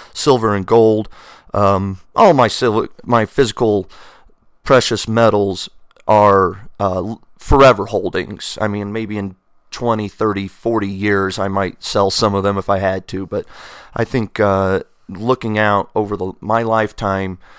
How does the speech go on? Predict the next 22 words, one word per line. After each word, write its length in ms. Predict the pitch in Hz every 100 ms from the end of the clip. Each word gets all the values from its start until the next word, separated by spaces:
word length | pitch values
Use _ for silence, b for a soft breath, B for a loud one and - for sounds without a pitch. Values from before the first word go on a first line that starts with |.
| b b b
the 120 | -
dollar 480 | - 113 117 117 113
is 140 | 113
doomed. 640 | - 131 113 107 104 104 - - -
Uh, 300 | - 98 95
Bitcoin 1080 | 101 131 135 - 120 117 110 110 107 107 104 _ -
probably 300 | 127 123 117
has 160 | 113
a 40 | -
future, 720 | - 117 101 - 107 107 107
but, 380 | - 98 98 - _ B B B
you 100 | 107
know, 120 | 95
there 140 | 110
will 200 | 107 113
be 160 | 110 101
other, 460 | 107 110 110 107 - -
um, 580 | 95 95 95 90 92 87 B B B B B B _
cryptocurrencies 1200 | - 139 - 123 110 127 117 117 - 123 120 113
to 80 | -
battle 340 | - 113 113
crypt-, 360 | 110 120 110